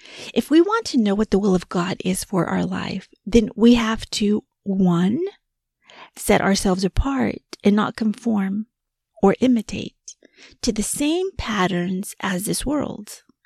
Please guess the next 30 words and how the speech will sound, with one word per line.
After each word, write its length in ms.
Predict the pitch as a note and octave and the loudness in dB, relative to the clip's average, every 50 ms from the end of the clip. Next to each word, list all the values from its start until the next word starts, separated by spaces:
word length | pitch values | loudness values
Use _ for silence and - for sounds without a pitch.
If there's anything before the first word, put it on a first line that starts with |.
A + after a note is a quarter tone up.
| _ _ - | _ _ 0
And 140 | G#3 G3+ G3 | 0 2 2
then 180 | G3 F#3 F3+ - | 2 2 0 -2
two, 640 | - - - - E4+ F4+ E4 C4+ G#3 F#3+ G3+ A#3+ - _ - - - - - - | -4 -6 0 4 4 6 6 6 4 2 0 -2 -4 _ -12 -20 -18 -4 2 6
we've 160 | A3+ A#3 - | 6 6 6
got 200 | - A3+ - - | 4 -2 -2 -2
to 80 | - A3 | -4 -4
be 280 | A3 G#3+ G#3 G3 - - - - | -2 -2 -2 -4 -6 -10 -14 -14
transformed. 1400 | - - - - G#3+ G3+ G#3 G#3 G#3+ G3+ F#3+ F#3+ - - - - - - - - - - - - - - - _ _ _ _ _ _ _ _ _ _ _ _ _ _ _ _ _ _ _ _ _ _ _ _ _ _ _ _ _ _ _ _ _ _ _ _ - | -14 -12 -8 -4 -2 0 0 0 0 0 -2 -4 -6 -10 -10 -10 -10 -8 -8 -10 -10 -10 -12 -14 -16 -18 -20 _ _ _ _ _ _ _ _ _ _ _ _ _ _ _ _ _ _ _ _ _ _ _ _ _ _ _ _ _ _ _ _ _ _ _ _ -8
But 120 | - - | -6 -6
how 240 | G#3+ - G#3+ G#3+ G#3+ | -4 -4 -2 0 2
do 80 | G#3+ G#3+ | 2 2
we 140 | A3 G#3+ | 2 0
do 240 | G3+ - G3+ G3+ F#3+ | 0 0 -2 -2 -2
that? 420 | F#3 - - - - _ - - - - _ _ _ _ _ _ _ _ _ _ _ _ _ _ _ _ _ _ _ _ - | -2 -4 -10 -12 -18 _ -20 -20 -20 -20 _ _ _ _ _ _ _ _ _ _ _ _ _ _ _ _ _ _ _ _ -4
By 120 | G3+ G3 | -4 -2
the 140 | G3 F#3+ F3+ | -2 -2 -4
renewing 800 | F#3+ F#3 F#3 F#3+ G3 G3 G3+ G#3 G3+ G3+ G3+ G3+ G3+ G#3+ A3 G#3+ _ _ - | -4 -4 -4 -4 -2 -2 0 0 -2 -2 -4 -4 -4 -6 -6 -8 _ _ -8
of 100 | - F3+ | -6 -4
our 140 | E3+ D#3+ D#3+ | -4 -4 -4
mind. 520 | F#3 F3 E3 - - - - - - - - _ _ - - - - - - - | -4 -6 -8 -10 -12 -12 -14 -14 -16 -18 -20 _ _ -20 -20 -18 -16 -16 -2 2
If 200 | - - - - | 2 2 2 2
we 160 | B3+ D4 E4+ | 0 2 4
desire 480 | - G4 E4+ - C#4+ B3 A#3 A3+ A3+ G#3+ | 4 4 4 4 2 4 4 6 4 4
to 80 | A#3+ | 2
carry 380 | - - - G#3+ G#3 G#3 G3+ - | 0 0 0 2 4 4 4 2
out 200 | F3+ F3+ F3+ - | 2 0 0 0
the 80 | - F#3 | 0 2
will 200 | F3 G#3 E3 E3 | 2 2 2 0
of 120 | E3 F#3 | 0 -2
God, 380 | - D#3+ C3 C3 D#2 - - | -4 -6 -6 -6 -8 -10 -12